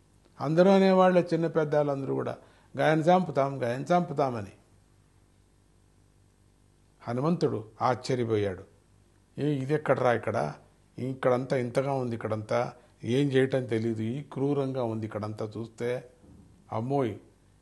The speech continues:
ఇంత వీళ్ళంతా ఇట్లా ఉంటే మా ప్రభు ఎట్లా ఉన్నాడో, ఆయన అట్లా ఉండకపోతే వీళ్ళంతా ఇట్లా ఉండరు. ఎట్లా బా వెళ్ళి నేను అడిగేది?"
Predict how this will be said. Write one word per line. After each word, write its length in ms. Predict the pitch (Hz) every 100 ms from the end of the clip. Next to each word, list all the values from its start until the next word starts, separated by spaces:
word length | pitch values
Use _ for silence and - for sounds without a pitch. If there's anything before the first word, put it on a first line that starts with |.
| _ -
ఇంత 220 | 123 139
వీళ్ళంతా 540 | 127 135 175 180 175
ఇట్లా 260 | 165 156 151
ఉంటే 240 | 151 147
మా 180 | 143 135
ప్రభు 340 | 127 127 123 143
ఎట్లా 220 | 120 127
ఉన్నాడో, 460 | 127 127 117 110 107 _ _ _ _ _ 117
ఆయన 200 | 139 143
అట్లా 220 | 123 139
ఉండకపోతే 440 | 147 151 165 165
వీళ్ళంతా 300 | 139 131 127
ఇట్లా 220 | 123 -
ఉండరు. 360 | 117 120 135 101 - _ _ _ _ _ -
ఎట్లా 280 | 110 123 120
బా 160 | 117
వెళ్ళి 300 | 110 107 113
నేను 180 | 110 104
అడిగేది?" 720 | 101 113 107 120 151 151 -